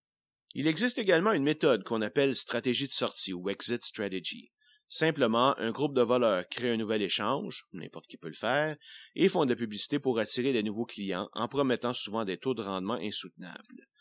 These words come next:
Les gens y envoient leur crypto-monnaie qui est utilisée pour payer les rendements promis aux premiers investisseurs. Sauf que quand les montants sont suffisamment élevés, les voleurs vont simplement fermer leur échange,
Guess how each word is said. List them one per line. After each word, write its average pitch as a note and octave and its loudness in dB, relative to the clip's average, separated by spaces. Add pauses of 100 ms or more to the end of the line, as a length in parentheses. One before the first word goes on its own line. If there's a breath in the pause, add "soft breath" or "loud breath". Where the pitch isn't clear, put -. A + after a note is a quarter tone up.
Les C#3+ 6
gens D#3+ 4
y C3+ 2
envoient B2+ 4
leur B2 4
crypto-monnaie A#2+ -2
qui - -6
est G2 -8
utilisée A2 -4
pour G#2 -10
payer G#2 -2
les G2+ -2
rendements G2 -4
promis G#2 -4
aux G2+ -4
premiers G2+ -6
investisseurs. G2+ -4 (460 loud breath)
Sauf E3 2
que C#3+ 2
quand D#3 4
les D3+ 6
montants C3 2
sont A2 0
suffisamment B2 0
élevés, A2+ -2
les G#2+ 0
voleurs C3+ 6
vont G#2+ 0
simplement B2+ 0
fermer C3+ 0
leur A#2 2
échange, B2+ -2